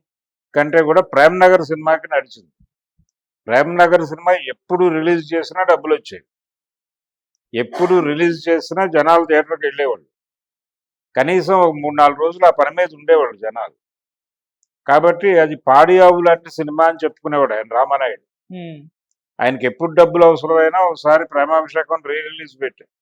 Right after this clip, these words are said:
Speaker 1: అప్-, ఇప్పుడు రీ రిలీజ్ అంటున్నారు కానీ అప్పుడు థర్డ్ రిలీజ్, ఫోర్త్ రిలీజ్, సిక్స్త్ రిలీజ్ ఇలా చేసేవాళ్ళు.
Speaker 2: హ్మ్.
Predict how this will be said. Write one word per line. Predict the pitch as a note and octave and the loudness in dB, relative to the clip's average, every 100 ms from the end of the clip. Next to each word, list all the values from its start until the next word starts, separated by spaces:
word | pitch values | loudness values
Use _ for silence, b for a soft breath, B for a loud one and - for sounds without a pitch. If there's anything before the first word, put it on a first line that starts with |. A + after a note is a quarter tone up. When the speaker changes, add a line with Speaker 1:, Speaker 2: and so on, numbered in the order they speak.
| _ _ _ _ | _ _ _ _
Speaker 1:
అప్-, | G2+ - A2+ | -10 -10 -16
ఇప్పుడు | F#2+ D#3 D3 | -10 -8 -4
రీ | D3+ | -2
రిలీజ్ | E3 E3+ E3+ D#3+ | -2 -2 -2 0
అంటున్నారు | C#3+ - E3 D3+ | -2 0 -2 0
కానీ | D3+ F#3 | 2 2
అప్పుడు | D#3 - D#3 C#3+ G2+ _ _ _ _ _ _ _ _ _ A#2+ | 0 -4 -8 -8 -12 _ _ _ _ _ _ _ _ _ 2
థర్డ్ | C#3 D3+ | 2 2
రిలీజ్, | D#3+ D#3+ D#3+ E3 C#3+ | -2 -2 -2 -4 -4
ఫోర్త్ | D3+ D3+ E3 | -4 -2 -6
రిలీజ్, | D#3 D#3 D#3 D3+ | -4 -4 -6 -8
సిక్స్త్ | C#3+ - - | -12 -18 -10
రిలీజ్ | D3+ D3 D#3 D3 E3 D#3 _ _ _ _ _ _ _ | -8 -4 -4 -4 -8 -10 _ _ _ _ _ _ _
ఇలా | C3+ | 2
చేసేవాళ్ళు. | E3 D#3 D#3 D#3+ C#3+ G2+ - _ _ _ F3 | 4 2 0 0 0 -2 -8 _ _ _ -20
Speaker 2:
హ్మ్. | F3 E3 | -20 -20